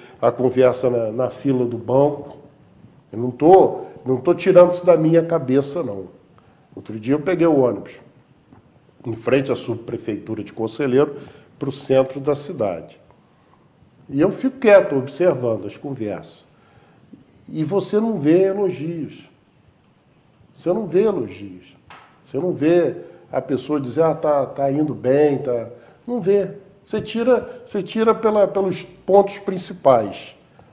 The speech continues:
da cidade, todos eles têm problemas. Como é que pode, Zuri, você tá desde agosto sem serviço de iluminação pública? Todo mês você paga,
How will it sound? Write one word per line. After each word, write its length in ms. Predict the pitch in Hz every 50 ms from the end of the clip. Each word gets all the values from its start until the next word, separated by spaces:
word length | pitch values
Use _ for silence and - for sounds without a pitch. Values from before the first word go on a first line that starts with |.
| _ _
da 160 | - 120 131 123
cidade, 680 | - - - 113 - - 131 165 185 175 135 - - - - -
todos 320 | 262 277 285 - - 175
eles 240 | 208 214 202 214 214
têm 160 | - 208 196
problemas. 540 | 185 220 214 202 180 175 170 175 160 143 - - - - - _ _ _ _ _ _ _ _ _ _ _ _ _ _ _ _ _ _ _ _ _ _ _ _ _ _ _ - - - - _ _ _ _
Como 260 | - 262 254 254 277
é 80 | 294
que 200 | 285 - - 226
pode, 420 | - - - 208 220 240 254 208 190
Zuri, 420 | 160 160 151 120 110 95 90 82 - - _ _ - - _ _ _ _ _ _ _ _ _ _ _ _ _ _ _ _ _ _ _ _ _ _ _ _ _ _ _ _ _ _ _ _ _ _
você 380 | - - 208 202 202 - 233 226
tá 320 | 226 - 220 220 208 -
desde 440 | 165 143 135 240 262 208 180 196 226
agosto 580 | 202 170 120 - 120 135 165 208 208 180 - -
sem 180 | - 208 196
serviço 540 | - - 180 165 139 123 143 180 175 - -
de 120 | 156 160
iluminação 800 | 160 156 151 143 143 139 143 143 143 131 123 - - - 143 135
pública? 520 | 139 - - 156 156 135 110 - - - - _ _ _ _ _ _ _ _ _ _ _ _ _ _ _ _ _ _ _ _ _ _ _ _ _ _ _ _ _ - - - - -
Todo 260 | - 294 311 302 254
mês 200 | 202 214 254 214
você 120 | - 311 311
paga, 500 | 302 - 254 262 269 240 185 131 107